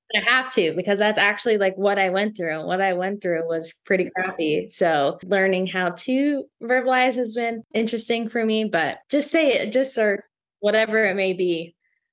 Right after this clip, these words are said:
Um, but it's also hard to, like, see it in yourself because I didn't see anything was wrong in me. Like, it took Taylor being like,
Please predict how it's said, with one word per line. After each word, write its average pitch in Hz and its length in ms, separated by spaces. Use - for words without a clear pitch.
Um, 151 360
but 214 220
it's 247 140
also 277 320
hard 202 420
to, 202 140
like, 175 320
see 226 380
it - 120
in 165 140
yourself - 440
because 175 220
I 196 160
didn't 196 200
see 185 140
anything 170 300
was 170 140
wrong 156 160
in - 80
me. - 180
Like, 160 160
it - 100
took - 160
Taylor 175 260
being 165 200
like, 151 240